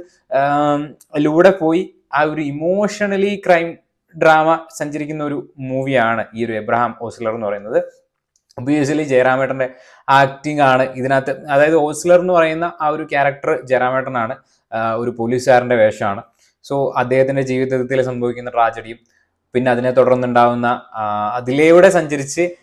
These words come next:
വേറൊരു കേസിലേക്ക് പോകുന്നതും അങ്ങനത്തെ കുറേ കാര്യങ്ങളാണ് ഈ ഒരു സിനിമയിൽ പറയുന്നത്. ഇപ്പം സിനിമ കാണാൻ ഒരുത്ത-, ഒരുപാട് പേരുണ്ടാവും, അവർക്ക് മീൻസ് ഒരു സ്പോയിലർ റിവ്യൂവിലേക്ക് താല്പര്യം ഉണ്ടാവില്ല, അതുകൊണ്ട്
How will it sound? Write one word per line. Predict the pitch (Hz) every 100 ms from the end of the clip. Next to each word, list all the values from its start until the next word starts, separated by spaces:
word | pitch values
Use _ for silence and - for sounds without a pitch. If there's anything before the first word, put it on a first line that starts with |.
| _ _
വേറൊരു | 135 135 139 131
കേസിലേക്ക് | 127 127 127 127
പോകുന്നതും | 123 117 117 113 110
അങ്ങനത്തെ | 131 139 147
കുറേ | 156 139
കാര്യങ്ങളാണ് | 135 127 127 127 120 113 -
ഈ | 110
ഒരു | 113
സിനിമയിൽ | 107 104 107
പറയുന്നത്. | 101 98 98 95
ഇപ്പം | 110 107
സിനിമ | - 110 117
കാണാൻ | 117 117 113 117
ഒരുത്ത-, | 117 - _ - 131
ഒരുപാട് | 123 127 143 165
പേരുണ്ടാവും, | 143 120 120 135 - _ _
അവർക്ക് | 120 127 135 139 139 160
മീൻസ് | 180 180 - 160
ഒരു | 156
സ്പോയിലർ | - 143 147 143
റിവ്യൂവിലേക്ക് | 143 131 139 139 139 135
താല്പര്യം | 131 127 131 131
ഉണ്ടാവില്ല, | 120 113
അതുകൊണ്ട് | 104 117 120 127